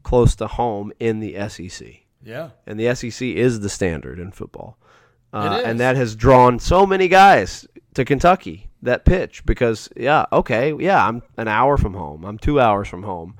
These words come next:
Speaker 1: in Ohio, but I'm in the S E C. Um, you're
Speaker 2: And
Speaker 1: not
Speaker 2: Ohio
Speaker 1: rec-, you're,
Speaker 2: State
Speaker 1: you're
Speaker 2: doesn't
Speaker 1: not
Speaker 2: want you, but playing in the S E C is better than playing at Michigan State, right?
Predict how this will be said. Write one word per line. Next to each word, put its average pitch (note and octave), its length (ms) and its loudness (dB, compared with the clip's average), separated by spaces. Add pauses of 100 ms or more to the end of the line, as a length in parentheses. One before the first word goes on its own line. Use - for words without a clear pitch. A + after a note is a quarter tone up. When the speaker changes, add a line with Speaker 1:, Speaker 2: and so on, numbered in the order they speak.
(340)
Speaker 1:
in A#2 140 -4
Ohio, A2 480 2
but A2 160 -2
I'm G#2+ 200 -2
in C#3+ 220 0
the A#2+ 160 -2
S A2+ 180 -6
E G2+ 100 -8
C. A2 420 -8 (680)
Um, G2+ 540 -10 (180)
you're C3+ 160 -4
Speaker 2:
And D#3 80 2
Speaker 1:
not E3 120 4
Speaker 2:
Ohio F3 200 2
Speaker 1:
rec-, E3 140 -4
you're, E3+ 100 0
Speaker 2:
State G#3+ 140 -2
Speaker 1:
you're D#3+ 100 2
Speaker 2:
doesn't D#3+ 300 2
Speaker 1:
not - 40 -16
Speaker 2:
want A#3 340 -4
you, A#2+ 340 -12 (600)
but D3 380 0 (380)
playing G#3 280 -6
in F3+ 80 -8
the E3+ 80 -6
S F3+ 160 -6
E D3+ 60 -12
C G3+ 160 -12
is G3+ 100 -14
better F#3+ 180 -4
than E3 100 -10
playing E3+ 200 -8
at C#3+ 80 -14
Michigan G#3+ 320 -8
State, F3 340 -6
right? G3+ 400 -6